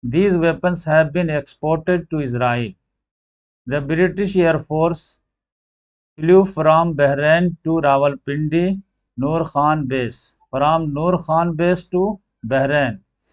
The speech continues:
from Bahrain to Duqm, Oman, and Duqm, Oman to Cyprus।"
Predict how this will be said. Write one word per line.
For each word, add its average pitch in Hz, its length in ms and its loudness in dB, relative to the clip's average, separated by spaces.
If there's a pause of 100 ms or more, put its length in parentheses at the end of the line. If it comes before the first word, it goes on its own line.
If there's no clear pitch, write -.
(260)
from 151 360 0
Bahrain 156 560 0
to 180 120 2 (720)
Duqm, 143 560 -2 (180)
Oman, 139 540 0 (220)
and 143 240 -6
Duqm, 165 500 -2 (580)
Oman 160 520 0
to 175 180 -2 (220)
Cyprus।" 120 680 -6